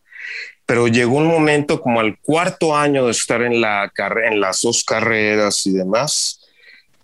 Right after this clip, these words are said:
que ya energéticamente mi mente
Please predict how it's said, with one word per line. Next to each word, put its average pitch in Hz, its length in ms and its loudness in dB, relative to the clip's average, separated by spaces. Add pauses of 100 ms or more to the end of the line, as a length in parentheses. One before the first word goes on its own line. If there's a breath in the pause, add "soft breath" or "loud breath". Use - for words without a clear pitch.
que 123 100 4
ya 127 360 2
energéticamente 123 1200 0
mi 123 140 0
mente 123 840 0